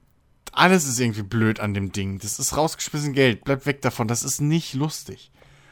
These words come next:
So, ich weiß nicht, wer Jim Sterling kennt, aber der hat ja früher mal immer so Steam-Spiele gespielt.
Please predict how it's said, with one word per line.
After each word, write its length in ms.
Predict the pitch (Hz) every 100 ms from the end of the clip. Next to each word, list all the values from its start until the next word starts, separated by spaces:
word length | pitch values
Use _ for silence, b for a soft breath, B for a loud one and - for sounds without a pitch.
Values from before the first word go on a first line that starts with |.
| b
So, 200 | - 120
ich 160 | 120 123
weiß 140 | 156
nicht, 80 | 170
wer 140 | 160
Jim 160 | 139 143
Sterling 360 | - 143 202
kennt, 220 | 190 190 170
aber 80 | 151
der 100 | 156
hat 60 |
ja 80 | 156
früher 260 | - 156 175
mal 100 | 180
immer 180 | 156
so 100 | 147
Steam-Spiele 720 | 135 - 156 226 - 123 113
gespielt. 500 | 110 - - 110 180